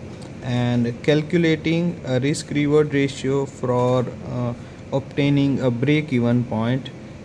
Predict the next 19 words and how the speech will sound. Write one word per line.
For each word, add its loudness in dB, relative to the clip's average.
which -2
will 2
be 2
nearly 2
sixty-nine 0
percentage. -2
And 0
we 2
will 2
compare 2
this 0
break -2
even 0
point 0
with -4
the 0
current 2
account 0
accuracy, -4